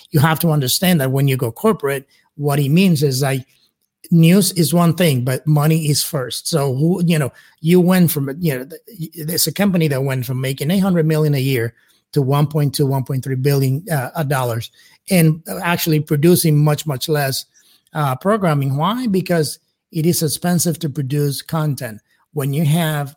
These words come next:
talking heads, opinion shows for the entire day, it's pretty cheap. And then when you're getting paid for that and paying a lot of money, it's a great business, and you can definitely maintain your shareholders' values,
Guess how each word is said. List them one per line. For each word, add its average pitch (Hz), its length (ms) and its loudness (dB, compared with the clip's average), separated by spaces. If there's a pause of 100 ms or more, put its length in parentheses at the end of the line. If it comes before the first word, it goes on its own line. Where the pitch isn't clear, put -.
(120)
talking 156 400 -2
heads, 147 520 -2 (560)
opinion 180 480 0
shows 123 420 -6
for 147 140 -8
the 151 140 -2
entire 156 440 -2
day, 123 360 -2 (280)
it's 165 120 -12
pretty 233 260 -2
cheap. - 340 -2 (260)
And 165 160 -2
then 170 200 2
when 156 140 2
you're 160 100 2
getting 165 300 2
paid 175 260 0
for 135 140 -6
that 131 380 -4 (260)
and 139 160 -6
paying 170 240 -2
a 156 80 -2
lot 156 160 -2
of 131 60 -4
money, 139 380 -2 (320)
it's 196 140 -8
a 254 60 -4
great 208 260 -2
business, 139 460 -4
and 151 160 -2
you 170 80 2
can 160 320 0
definitely 185 300 -2
maintain 151 420 -2
your 139 80 -4
shareholders' 131 460 -8
values, 151 440 -6